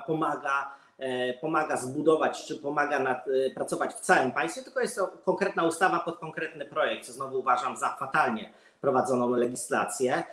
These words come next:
E, no, wiele jest wątpliwości. Po pierwsze, czy te ponad dwa miliardy wystarczą, no bo widzimy ostatnio galopującą inflację. Każdy, kto cokolwiek buduje, to wie, że te ceny potrafią z tygodnia na tydzień skoczyć, a oni tutaj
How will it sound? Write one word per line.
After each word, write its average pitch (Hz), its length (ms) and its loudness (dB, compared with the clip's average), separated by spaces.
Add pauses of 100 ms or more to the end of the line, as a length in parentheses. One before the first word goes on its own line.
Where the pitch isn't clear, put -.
(320)
E, 147 260 4
no, 185 320 4
wiele 214 200 10
jest 202 120 8
wątpliwości. 175 580 4
Po 151 100 0
pierwsze, 170 360 4
czy - 120 -10
te 147 120 2
ponad 151 360 2
dwa 151 140 4
miliardy 139 560 2
wystarczą, 143 720 2
no 139 140 -6
bo 135 140 -10
widzimy 135 380 -8
ostatnio 123 380 -6
galopującą 123 840 0 (280)
inflację. 135 500 2
Każdy, 135 460 4
kto 123 260 2
cokolwiek 139 520 6
buduje, 139 500 6 (240)
to 131 120 2
wie, 131 220 2
że 120 100 -2
te - 140 0
ceny 123 360 2
potrafią 131 500 0
z - 100 -8
tygodnia 143 380 4
na 151 100 4
tydzień 131 360 8
skoczyć, 117 480 -4
a 120 120 2
oni 127 240 0
tutaj 123 400 -2